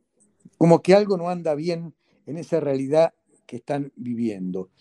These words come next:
El otro personaje es un personaje que se conforma más con sentir que está atado a su destino y así lo dicen, ¿no? Las cosas son así, hay que aceptarlas.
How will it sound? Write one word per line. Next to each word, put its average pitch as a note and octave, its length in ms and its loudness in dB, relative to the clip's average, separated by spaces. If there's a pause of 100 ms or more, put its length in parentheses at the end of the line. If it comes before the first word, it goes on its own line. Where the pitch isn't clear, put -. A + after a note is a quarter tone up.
(800)
El F#3 180 2
otro A3 220 2
personaje G#3 800 -2
es D3 100 -14
un D#3 80 -14
personaje D#3 500 -6
que C#3 100 -10
se C3+ 120 -8
conforma D3+ 500 -6
más D#3 140 -4
con C#3 160 -10
sentir B2+ 340 -8
que B2+ 120 -8
está - 140 -6
atado C#3 440 0 (260)
a A2+ 80 -8
su C3 160 -6
destino E3+ 480 0
y B2 100 0
así C3 200 -4
lo B2+ 100 0
dicen, F#2+ 400 -10
¿no? C#3 180 -6 (800)
Las A#2 140 -4
cosas D3 260 0
son F#3 120 4
así, F#3 220 2
hay F#3 60 4
que C#3+ 100 -2
aceptarlas. D#3+ 720 0